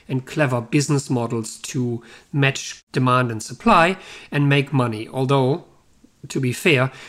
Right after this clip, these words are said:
there is a bit of bullshit around this story, because every successful business practice also attracts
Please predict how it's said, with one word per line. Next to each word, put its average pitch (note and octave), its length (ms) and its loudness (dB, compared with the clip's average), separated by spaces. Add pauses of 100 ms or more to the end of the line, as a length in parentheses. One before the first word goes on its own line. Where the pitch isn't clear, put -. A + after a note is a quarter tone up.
(120)
there C3+ 200 0
is D3+ 320 0
a D3+ 80 -6
bit C3 180 -2
of - 200 -4
bullshit C#3 580 0
around C3 420 2
this B2 160 -4
story, B2 400 -4
because B2+ 600 -6 (280)
every C#3+ 680 0
successful B2 720 -4
business A#2 480 -4
practice - 560 -8
also B2 400 -6
attracts - 680 -10